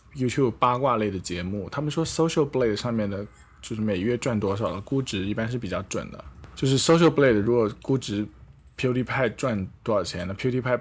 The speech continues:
爆出来的新闻就是赚这么，这么多钱了。所以说我们来看一下，就像这种中低档的那种，就是中档的，像比如说刚过，刚过一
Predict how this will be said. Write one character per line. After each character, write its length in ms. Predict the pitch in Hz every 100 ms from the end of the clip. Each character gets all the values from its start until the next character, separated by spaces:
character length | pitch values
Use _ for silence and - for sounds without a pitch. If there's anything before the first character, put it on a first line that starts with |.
| -
爆 140 | 131
出 140 | 110 107
来 40 |
的 60 | 95
新 160 | 117
闻 180 | 95 95
就 140 | 139
是 100 | 107
赚 240 | 98 90 90
这 60 |
么， 160 | 90 90
这 120 | -
么 100 | 98
多 140 | 82 85
钱 200 | - -
了。 100 | - - - _ -
所 160 | - 160
以 40 |
说 300 | 165 165 170 - - - -
我 40 |
们 60 | 120
来 100 | 123
看 200 | - 143
一 40 |
下， 220 | 127 113
就 180 | 110 120
像 300 | 113 127 107
这 80 | 110
种 180 | 98 92 - - -
中 260 | 143 147
低 160 | 156 151
档 220 | 156 139
的 80 | 107
那 100 | 107
种， 180 | 95 - - - - - -
就 140 | 131
是 60 | 117
中 260 | 151 147
档 200 | 160 147
的， 60 | 110
像 180 | 123 110
比 100 | 101
如 60 |
说 80 | 104
刚 240 | 123 123
过， 360 | 123 131 104 - - - - -
刚 200 | 139 139
过 200 | 143 127
一 160 | 120